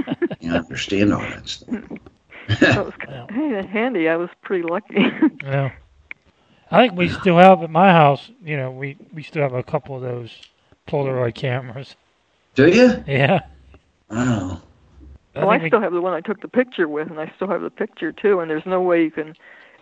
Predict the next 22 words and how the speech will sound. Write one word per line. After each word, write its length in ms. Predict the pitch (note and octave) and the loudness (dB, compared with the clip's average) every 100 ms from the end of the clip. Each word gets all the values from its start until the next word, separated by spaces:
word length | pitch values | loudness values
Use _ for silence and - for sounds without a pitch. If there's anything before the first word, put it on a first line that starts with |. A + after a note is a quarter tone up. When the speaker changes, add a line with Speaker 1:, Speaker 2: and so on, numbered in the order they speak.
| - | 0
Speaker 1:
Photoshop 560 | A#3+ A#3+ F#3 - F#3 F3 E3+ | 2 4 2 -2 -2 -2 0
that 400 | F3+ F#3+ F3 - | 2 2 0 -4
because 360 | D3+ - D3+ D#3+ | -8 -6 -8 -6
that's 220 | - F3 | -6 -6
a 60 | E3 | -6
mechanical 640 | D#3 E3 - F3+ E3+ - | -10 -10 -6 -6 -6 -8
process. 640 | - - F3+ F3+ - - E3 - - _ - | -8 -6 -6 -6 -6 -6 -6 -10 -20 _ -20
Speaker 3:
Right. 140 | G#2+ A#2 | -10 0
Speaker 2:
Uh-huh, 340 | G2+ A#2+ B2 - | 4 4 4 2
uh-huh. 320 | G#2+ G#2+ B2+ - - _ _ | 4 4 4 0 -16 _ _
Yeah. 280 | A2+ C3+ - - _ - _ - _ - - - - - - - | 2 2 0 -10 _ -20 _ -20 _ -20 -20 -20 -20 -20 -20 -2
Yeah, 220 | A#2 C#3+ B2+ | 2 4 4
that's 240 | C#3+ D3+ | 2 2
why 220 | C3 B2+ | 2 2
I 140 | B2+ B2+ | 4 4
was 180 | G#2 - | 2 0
hoping 460 | C#3 D3+ G#2+ G2+ | 0 0 -2 -2
back 260 | G2+ A2 A2 | 0 -2 -2
in 120 | G2 | -4
my, 200 | G2 F#2+ | -2 -2
you 360 | F#2+ F#2 E2 G2+ | -2 -6 -4 -2
know, 320 | F#2 F2+ D2 | -2 0 0